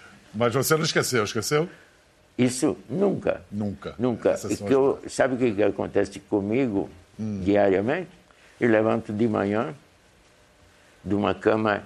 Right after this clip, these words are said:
Speaker 2: cheirosíssima, limpinha, foi trocado o lençol e cobertor, sei lá, três dias atrás.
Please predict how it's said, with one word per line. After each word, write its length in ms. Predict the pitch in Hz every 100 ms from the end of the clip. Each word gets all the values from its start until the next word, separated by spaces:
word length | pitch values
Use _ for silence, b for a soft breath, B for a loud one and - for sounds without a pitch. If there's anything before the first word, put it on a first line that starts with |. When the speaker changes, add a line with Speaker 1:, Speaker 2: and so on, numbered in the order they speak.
| - -
Speaker 2:
cheirosíssima, 1200 | - - 135 120 95 82 87 - - 71 - - - -
limpinha, 840 | - 110 98 - - 120 110 85 80
foi 220 | 107 107
trocado 680 | - 95 90 98 101 98 95
o 100 | 92
lençol 640 | 87 87 - - 104 101
e 100 | 80
cobertor, 800 | - 107 92 85 78 - 101 90
sei 220 | - 98
lá, 200 | 82 87
três 340 | - 92 87
dias 240 | 80 80 78
atrás. 500 | 69 - 73 85